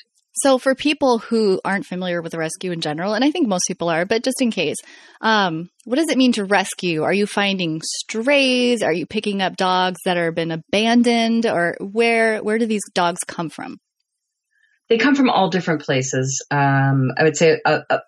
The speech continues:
Speaker 2: lately, a large majority of the animals that we're getting are rehome requests,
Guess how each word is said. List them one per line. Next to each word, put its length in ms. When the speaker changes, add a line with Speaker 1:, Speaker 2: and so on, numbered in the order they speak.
Speaker 2:
lately, 720
a 80
large 380
majority 640
of 140
the 200
animals 340
that 100
we're 80
getting 460
are 220
rehome 500
requests, 840